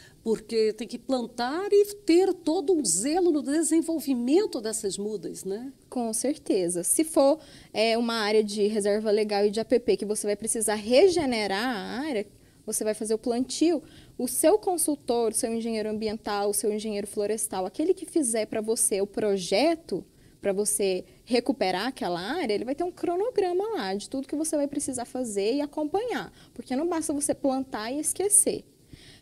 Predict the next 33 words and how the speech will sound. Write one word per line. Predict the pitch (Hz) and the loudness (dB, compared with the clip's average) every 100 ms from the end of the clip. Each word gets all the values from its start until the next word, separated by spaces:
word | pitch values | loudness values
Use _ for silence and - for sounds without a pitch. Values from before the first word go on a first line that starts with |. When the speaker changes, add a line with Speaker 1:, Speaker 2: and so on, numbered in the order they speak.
| _ - | _ 0
Speaker 2:
Claro, | 294 269 - 151 - | 4 4 2 -2 -2
tem | 285 269 254 | 0 2 0
áreas | 311 262 190 - | 0 2 2 0
que | - 269 196 - | -2 -2 0 -2
o | 247 | -4
cercamento, | - 233 226 - 208 196 202 302 302 208 | 0 2 0 -4 -6 -4 -2 -2 0 -2
ele | 220 | 0
basta | 269 220 196 202 247 339 | 0 0 0 -2 0 -2
pra | 311 320 | 0 -2
você | 320 311 | -2 -2
permitir | 294 277 294 294 - | 0 2 0 -2 -2
a | 247 | 0
regeneração | 262 269 277 285 294 294 294 | 2 2 0 0 -2 -2 -4
natural, | 294 294 403 539 - - - - - | -6 -2 0 0 -2 -4 -10 -20 -14
mas | 202 233 | -4 -2
tem | - 233 | -2 -2
outras | 233 240 233 | -2 -2 -2
áreas | 202 214 | -2 -2
que | - | -4
você | 320 330 | -4 -2
vai | 311 | -2
precisar | 302 - 285 233 | -2 0 0 0
investir, | 233 247 339 - - 440 196 | -2 -2 -4 -6 0 2 2
você | 202 190 | -4 -8
vai | 185 | -8
precisar | 208 202 196 | -8 -6 -8
plantar, | - 214 247 - 226 214 202 | -4 -4 -4 -6 -4 -4 -6
acompanhar | - 214 208 208 214 208 196 | -8 -8 -6 -6 -4 -4 -6
aquilo, | 202 - 233 214 202 | -10 -6 0 2 2
ver | 208 | 0
se | 214 233 | -2 -4
não | 233 | -6
tem | 226 | -6